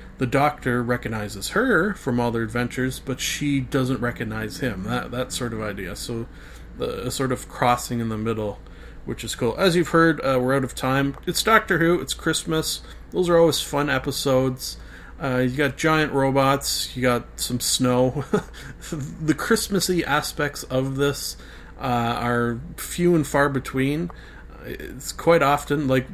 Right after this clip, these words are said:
well, let's look at the last one where they had <laughs> goddamn Santa Claus. This one, uh, I don't really know why it was a Christmas episode per se.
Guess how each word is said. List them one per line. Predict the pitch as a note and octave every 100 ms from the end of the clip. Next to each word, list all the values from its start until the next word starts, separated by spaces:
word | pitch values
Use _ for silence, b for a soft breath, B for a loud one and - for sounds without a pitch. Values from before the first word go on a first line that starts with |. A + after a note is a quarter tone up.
| C#3
well, | B2+ B2+ D3
let's | C#3
look | E3+ F3
at | D#3+
the | C#3
last | C3+ D#3+ - B2
one | G#2+
where | G#2
they | G#2+
had | A2+ A2+
<laughs> | C#3
goddamn | C3 B2+ D#3+ C3+
Santa | - C#3+ D3 C3+
Claus. | - A2 A2 - B B
This | F3 E3+
one, | F#3 E3+ D#3
uh, | C#3+
I | C#3
don't | C3+ C#3+
really | C#3 C3
know | B2+
why | B2+ A#2+ B2
it |
was | A#2+ -
a |
Christmas | - C3+ - C#3 -
episode | C#3+ C3 C3+ C3
per | C3 B2
se. | - C#3